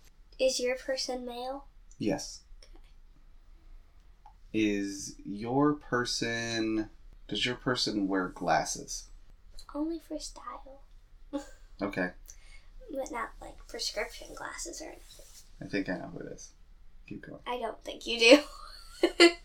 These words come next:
Speaker 1: Um, that could be anybody, Dada.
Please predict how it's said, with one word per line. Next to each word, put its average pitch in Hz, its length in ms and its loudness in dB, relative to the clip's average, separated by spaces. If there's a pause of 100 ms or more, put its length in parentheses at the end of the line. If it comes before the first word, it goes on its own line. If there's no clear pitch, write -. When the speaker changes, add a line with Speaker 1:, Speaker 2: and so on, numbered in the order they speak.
(600)
Speaker 1:
Um, 220 680 4 (340)
that - 720 -8
could 330 100 -2
be 349 180 4
anybody, 277 580 8
Dada. - 320 4